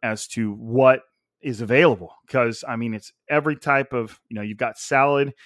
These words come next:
and everything you could ever wanna put on top of a salad. Then you've got the carbs where it's, like, mashed potatoes, uh, the rices, the, eh, you know, the different types of quinoas. And, eh, you know, eh,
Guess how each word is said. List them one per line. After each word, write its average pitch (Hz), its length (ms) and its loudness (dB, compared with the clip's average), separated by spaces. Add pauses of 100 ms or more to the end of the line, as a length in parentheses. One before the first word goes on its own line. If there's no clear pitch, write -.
(140)
and 123 220 -8
everything 160 420 0
you 151 100 -2
could 147 140 0
ever 143 200 4
wanna 139 220 -2
put 143 200 0
on 135 160 -2
top 127 220 -4
of 113 100 -12
a 113 40 -10
salad. 104 440 -4 (360)
Then 139 140 -6
you've 135 140 -6
got 131 320 0
the 120 100 -8
carbs 131 560 -2
where 120 120 -6
it's, 113 160 -12
like, 113 180 -14
mashed 135 360 -8
potatoes, 131 680 -2 (340)
uh, 120 160 -4
the 120 160 -6
rices, 123 840 -2
the, 113 360 -4
eh, 127 100 -14
you 123 160 -16
know, 107 180 -10
the 104 80 -14
different 135 400 -8
types 135 340 -6
of 120 180 -8 (340)
quinoas. 135 800 2
And, 120 580 -8 (480)
eh, 151 240 -18
you 160 180 -12
know, 123 260 2
eh, 82 180 -14